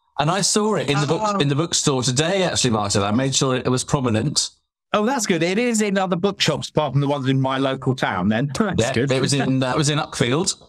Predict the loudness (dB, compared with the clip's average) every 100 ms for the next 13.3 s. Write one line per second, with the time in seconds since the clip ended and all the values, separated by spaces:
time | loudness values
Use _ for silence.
0 | -20 -20 _ _ -8 -8 -2 0 0 0
1 | 0 0 0 0 0 0 0 0 2 0
2 | 0 -2 0 0 0 0 2 2 0 0
3 | 0 0 -2 -4 -2 0 0 0 -2 0
4 | 0 0 0 0 0 0 0 0 0 0
5 | 0 2 2 2 2 0 0 0 2 0
6 | -2 _ _ _ _ 2 4 4 2 2
7 | 2 0 0 0 0 0 0 2 2 0
8 | 0 0 2 2 2 0 0 0 -2 0
9 | -2 0 -2 0 -2 0 0 2 2 0
10 | -2 -6 _ _ _ _ 0 2 0 0
11 | 0 0 0 -2 0 0 0 0 0 0
12 | 0 0 0 0 -2 -8 _ _ -8 -8
13 | -6 -6